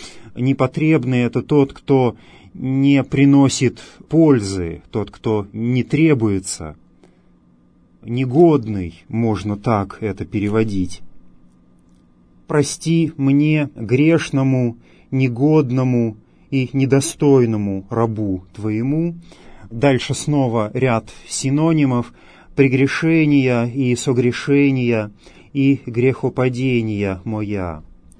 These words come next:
Этим словам соответствуют греческие слова, имеющие разные корни. Мы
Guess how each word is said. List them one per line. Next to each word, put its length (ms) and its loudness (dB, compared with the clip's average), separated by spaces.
Этим 680 2
словам 800 0
соответствуют 1200 -2
греческие 760 -2
слова, 500 0
имеющие 880 -2
разные 560 0
корни. 680 0
Мы 360 2